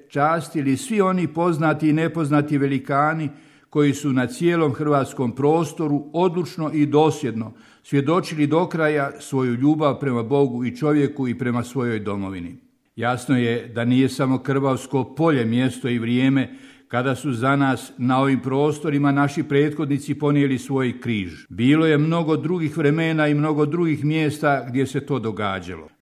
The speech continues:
Željeli smo sve njih uključiti i podignuti svima njima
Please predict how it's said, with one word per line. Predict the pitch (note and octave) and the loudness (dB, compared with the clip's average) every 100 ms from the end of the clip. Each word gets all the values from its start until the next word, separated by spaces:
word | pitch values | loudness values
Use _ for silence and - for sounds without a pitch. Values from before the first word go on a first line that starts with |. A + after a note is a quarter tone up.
| _ _ | _ _
Željeli | G2 A2+ B2 B2+ B2+ | -4 -2 0 2 0
smo | B2 C3+ B2 A2+ | -2 0 0 -2
sve | - - E3 D3 | -6 -2 2 4
njih | C3+ B2 - | 4 2 0
uključiti | A#2+ - B2+ D3 D3 - C3 - - - - | -6 -2 2 2 0 -2 -2 -4 -10 -18 -2
i | D#3 D3+ | 0 0
podignuti | F#3 F3 E3 E3+ D3+ E3 | 0 0 -2 -2 0 -2
svima | D3+ E3+ F3 E3 | -2 -2 -2 0
njima | C#3 D3 D3+ C#3+ | 2 0 0 0